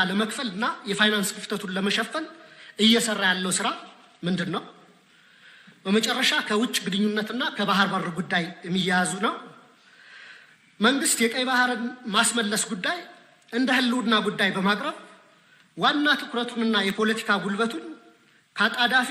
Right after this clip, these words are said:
የውስጥ ቀውሶች በተለይም ከባድ የጸጥታና የኢኮኖሚ ችግሮችን ከመፍታት ይልቅ በውጭ ጉዳይ ላይ እንዲያርፉ በማድረግ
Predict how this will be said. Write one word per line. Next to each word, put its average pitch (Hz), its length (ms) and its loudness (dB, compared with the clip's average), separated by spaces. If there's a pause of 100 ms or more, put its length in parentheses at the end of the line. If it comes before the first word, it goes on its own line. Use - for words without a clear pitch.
የውስጥ 220 380 4
ቀውሶች - 400 0
በተለይም 240 460 -4 (600)
ከባድ 262 380 2
የጸጥታና 254 640 0
የኢኮኖሚ 240 600 0
ችግሮችን 220 640 -2
ከመፍታት 202 520 0
ይልቅ 254 260 -2 (720)
በውጭ 240 380 0
ጉዳይ 226 340 0
ላይ 208 200 0
እንዲያርፉ 214 520 0
በማድረግ 175 480 -4